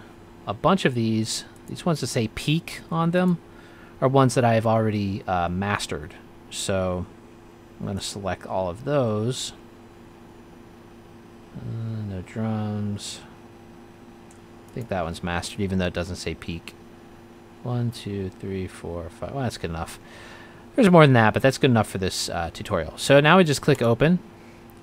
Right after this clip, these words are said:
and now here it goes. Now that insane preset, uh, that was something I forgot to, uh, go over with you. That's basically, uh, just saying what,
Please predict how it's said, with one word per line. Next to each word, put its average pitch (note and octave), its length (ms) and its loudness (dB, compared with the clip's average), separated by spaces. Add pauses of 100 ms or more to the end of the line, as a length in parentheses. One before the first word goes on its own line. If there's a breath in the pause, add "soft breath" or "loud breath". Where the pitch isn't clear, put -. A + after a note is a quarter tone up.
(160)
and A#2+ 80 -4
now A#2+ 140 6
here D3 180 8
it D#3 80 4
goes. G2 380 0 (3250 loud breath)
Now E3 180 12
that F3 180 12
insane E3+ 560 8
preset, E3+ 560 4
uh, B2+ 180 4
that B2+ 140 6
was C3+ 100 2
something C#3+ 280 6
I A2 80 4
forgot G2+ 400 2
to, G2+ 240 0
uh, F#2+ 100 4
go G#2 180 2
over G#2+ 160 2
with F#2 220 0
you. G2 160 0 (480 loud breath)
That's E3+ 160 10
basically, C#3+ 600 10
uh, A2 260 4
just A#2 240 0
saying A2+ 540 6 (880)
what, A2+ 360 4